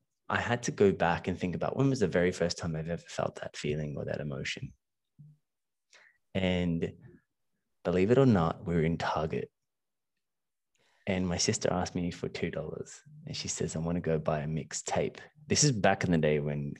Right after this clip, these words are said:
cassette tapes were out, right? And I still remember it because it was a double mixtape, like, it was a double cassette. And it was New Kids on the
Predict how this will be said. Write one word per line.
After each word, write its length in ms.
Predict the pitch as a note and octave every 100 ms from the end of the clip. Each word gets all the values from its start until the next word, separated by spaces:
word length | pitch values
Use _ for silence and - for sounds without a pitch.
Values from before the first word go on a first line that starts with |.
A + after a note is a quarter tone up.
| -
cassette 340 | D2+ - -
tapes 300 | C#2+ - -
were 100 | C2+ B1
out, 80 | G#1+
right? 160 | D#2+ A#2+ C#3 _ _ _ _ - - - - _ _ _ _ _ _ -
And 100 | A#2+
I 80 |
still 220 | A#2 - F#3+
remember 340 | A#2+ A#2+ A2+
it 160 | F#2 -
because 460 | F#2 G2 F2+ F2 -
it 20 |
was 160 | F2+ F2
a 40 |
double 600 | F2+ E2+ G2+ C#3+ G3 F2+ - _ -
mixtape, 540 | E2 - - - -
like, 120 | D#2 D#2
it 20 | D#2+
was 80 |
a 60 | E2 -
double 180 | E2 D#2
cassette. 400 | - E2 - - _ _ _
And 100 | F#2
it 40 | F#2+ F2
was 220 | F2+ - - -
New 140 | G2+
Kids 200 | G2+ B2
on 80 | B2
the 80 | A#2